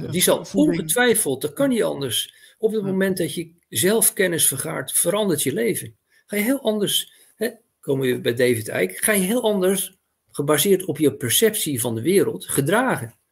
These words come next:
Speaker 2: Dus het zullen veel vriendelijke, vredelievende, eh, mensen, eh, meer vredelievend en meer vrijheidslievend, eh, ja, dan hun, eh,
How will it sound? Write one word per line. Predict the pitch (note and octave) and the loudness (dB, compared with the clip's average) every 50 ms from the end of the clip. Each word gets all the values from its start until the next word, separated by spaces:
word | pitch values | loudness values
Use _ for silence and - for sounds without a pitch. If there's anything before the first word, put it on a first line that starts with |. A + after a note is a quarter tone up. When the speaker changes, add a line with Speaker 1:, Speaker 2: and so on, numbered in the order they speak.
| _ _ _ _ _ _ _ _ _ _ _ _ _ | _ _ _ _ _ _ _ _ _ _ _ _ _
Speaker 2:
Dus | _ F#3 F#3 F3 - - - _ _ _ _ _ _ _ _ _ _ _ _ _ | _ -2 0 0 0 -2 -4 _ _ _ _ _ _ _ _ _ _ _ _ _
het | G3+ F#3 | -2 0
zullen | - A3+ G3 F#3 | 2 2 2 4
veel | - G#3 G3 D3+ | 4 4 6 4
vriendelijke, | C#3 G#3 A#3+ B3+ B3 G#3+ F#3+ E3+ D3 - D#3+ D3+ D3 D3 - _ | 4 2 2 2 2 2 0 0 0 0 -2 -2 -2 -4 -8 _
vredelievende, | - - G3+ G#3 G#3+ G3+ F#3 E3+ F3+ A3 G#3 F#3 F#3+ F3 E3 D#3 D#3 D3+ D#3 _ | -2 0 2 2 2 2 0 -4 -2 -4 -4 -4 -4 -4 -4 -4 -4 -6 -10 _
eh, | - D3 C#3+ D3 | -8 -8 -8 -6
mensen, | D3 D#3 F#3+ A#3+ C#4 - - G#3+ F3+ D#3+ D3 - - _ _ _ _ _ _ _ _ _ - _ _ _ _ _ _ | -4 -2 0 0 0 0 0 -2 -2 -2 -4 -10 -20 _ _ _ _ _ _ _ _ _ -20 _ _ _ _ _ _
eh, | - B2+ B2 C3+ | -8 -8 -6 -6
meer | B2+ C3 D3 F#3 G#3+ G#3 F#3+ E3 C#3+ C#3+ | -4 0 2 4 6 6 6 4 2 2
vredelievend | - F3+ F3 D#3+ D3+ D#3 D#3+ E3+ D3+ - D#3 C#3 C#3+ - - _ _ _ _ _ _ _ _ _ _ _ _ _ _ | 2 2 2 0 0 -4 -8 -8 -6 -6 -8 -8 -10 -14 -20 _ _ _ _ _ _ _ _ _ _ _ _ _ _
en | - D3+ D3 C#3+ D#3 D#3+ | -8 -8 -8 -6 -6 -4
meer | D#3 D#3+ D3 - | -2 0 0 2
vrijheidslievend, | - C#3 E3 F#3 G3+ F#3+ F3 D#3 D3 D3+ D3+ C#3+ - - - - - _ _ _ _ _ _ _ _ _ _ _ - A2+ A#2+ - - _ _ _ C#3 C#3+ E3+ D#3+ - D3+ C#3 A#2 - - - _ _ _ _ _ | 2 2 4 4 6 4 4 4 4 2 2 2 0 -2 -2 -2 -6 _ _ _ _ _ _ _ _ _ _ _ -10 -8 -8 -10 -12 _ _ _ -10 -10 -8 -8 -8 -8 -10 -12 -14 -20 -20 _ _ _ _ _
eh, | - C3 B2+ - - _ _ _ _ _ _ _ | -12 -12 -12 -12 -14 _ _ _ _ _ _ _
ja, | - - - A2 G#2+ | -14 -12 -12 -12 -12
dan | A2+ A2+ C3 C3 A#2+ | -6 -4 -4 -4 -2
hun, | B2 B2 B2 A#2 B2 B2+ | -4 -4 -6 -6 -6 -6
eh, | A#2+ A#2 A#2+ | -6 -6 -6